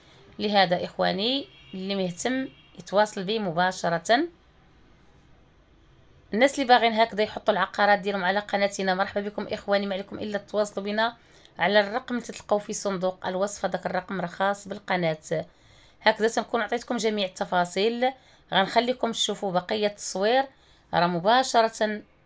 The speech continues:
تتقطع الشانطي، تتلقى واحد المقهى، ها هي غتشوفوها في التصوير معايا في الاخير. هذاك راه هي الموقع اللي الناس اللي بغاو انهم يجيو يشوفوا هاد ال-، ال-، الديبو هذا، يعني لاكاف.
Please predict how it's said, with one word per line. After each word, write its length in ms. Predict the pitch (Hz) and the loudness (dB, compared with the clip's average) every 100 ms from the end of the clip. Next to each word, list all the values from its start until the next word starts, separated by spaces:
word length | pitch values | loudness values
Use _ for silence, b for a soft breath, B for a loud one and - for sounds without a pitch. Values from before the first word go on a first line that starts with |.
| - | -12
تتقطع 420 | - 202 - 208 | -10 -10 2 2
الشانطي، 460 | 190 - 208 202 226 | 2 2 0 0 -4
تتلقى 400 | 214 - - 190 | -8 -2 2 2
واحد 260 | - 180 | 2 -4
المقهى، 540 | 185 175 - 175 214 349 _ b b b b | -4 -4 -2 0 0 -2 _ b b b b
ها 80 | 214 | 4
هي 160 | 214 | 6
غتشوفوها 460 | 185 190 - - 202 | 4 2 -6 -2 -2
في 60 | 202 | -2
التصوير 420 | - - 190 208 | -8 -2 0 2
معايا 300 | 170 180 180 | 0 -2 -2
في 100 | 180 | -4
الاخير. 580 | - 180 175 220 262 311 b b b b | -4 -4 -2 -2 -2 -2 b b b b
هذاك 360 | - 185 196 196 | -2 2 2 2
راه 340 | 180 175 175 | 2 2 2
هي 160 | 180 220 | 0 2
الموقع 760 | 240 214 190 196 226 226 196 | 2 0 -4 0 0 0 -2
اللي 400 | 170 185 185 185 | -2 -4 -4 -4
الناس 200 | 180 190 | -2 -4
اللي 120 | 190 175 | -2 -4
بغاو 260 | 170 175 | 0 -2
انهم 420 | 175 180 185 180 | -2 -2 -2 -2
يجيو 260 | 175 175 240 | -2 -4 -6
يشوفوا 440 | 202 180 175 175 | -6 -6 -8 -6
هاد 120 | 180 170 | -6 -4
ال-، 120 | 165 | -2
ال-، 400 | 170 170 160 - | 0 0 -4 -8
الديبو 500 | 180 170 190 - 175 | -8 -8 -10 -4 -2
هذا، 320 | 175 175 285 - b b b b | -2 -2 -4 -8 b b b b
يعني 360 | 180 165 180 175 | -2 -2 0 2
لاكاف. 480 | 233 - 254 294 | 2 4 0 0